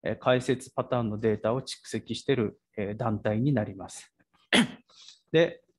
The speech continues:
この団体が集めたデータがピーディーエフ、パウダーディフラクションファイルという形式で、えっと、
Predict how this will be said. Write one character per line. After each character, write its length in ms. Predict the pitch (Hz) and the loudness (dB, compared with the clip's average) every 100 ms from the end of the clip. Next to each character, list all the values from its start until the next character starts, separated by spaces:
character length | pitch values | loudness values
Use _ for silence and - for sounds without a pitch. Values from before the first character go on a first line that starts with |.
| _ | _
こ 80 | |
の 140 | 143 139 | 0 2
団 240 | 135 135 | 4 4
体 180 | 135 139 | 4 4
が 180 | 156 120 | 4 2
集 140 | - | 0
め 100 | 123 | 0
た 140 | 117 107 | 0 -2
デ 180 | 110 | -2
ー 60 | 104 | -2
タ 160 | 110 107 | -4 2
が 340 | 139 156 - _ _ _ - | 4 4 0 _ _ _ -6
ピ 220 | 127 123 | -4 0
ー 40 | |
デ 60 | 120 | 0
ィ 100 | 113 | 0
ー 60 | |
エ 20 | 110 | -2
フ、 220 | - - _ | -6 -14 _
パ 160 | - 127 | -2 -2
ウ 120 | 127 | 2
ダ 160 | 127 | 2
ー 40 | 123 | 2
デ 80 | 117 | 0
ィ 20 | |
フ 100 | 123 | -2
ラ 140 | 117 | -2
ク 80 | 113 | -4
シ 100 | - | -6
ョ 40 | 113 | -6
ン 80 | |
フ 40 | 101 | -2
ァ 140 | 113 | -2
イ 20 | |
ル 80 | 101 | -2
と 140 | - - _ _ | -8 -20 _ _
い 80 | 123 | -4
う 60 | 120 | 0
形 200 | 131 123 | 2 2
式 240 | - 127 | 0 2
で、 300 | 143 170 - _ _ _ _ - | 4 4 2 _ _ _ _ -10
え 80 | - | -10
っ 40 | |
と、 440 | - 64 50 - | -6 -6 -6 -8